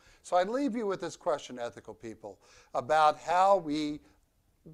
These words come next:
impact this. The technology is a good thing. Technologies tend to be as well, but they have big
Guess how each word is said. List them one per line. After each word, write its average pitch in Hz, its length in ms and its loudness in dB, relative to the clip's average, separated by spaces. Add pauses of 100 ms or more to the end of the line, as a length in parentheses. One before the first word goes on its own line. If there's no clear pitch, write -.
(120)
impact 147 480 -6
this. 104 340 -16
The 156 100 -10
technology 220 760 0
is 220 160 -4
a 208 60 -4
good 214 280 -2
thing. 135 220 -8 (260)
Technologies 160 720 -4
tend 151 320 -12
to 143 60 -12
be 143 300 -8 (140)
as 120 180 -18 (100)
well, 143 400 0 (340)
but 151 120 -4
they 165 140 2
have 160 360 2
big 156 300 -2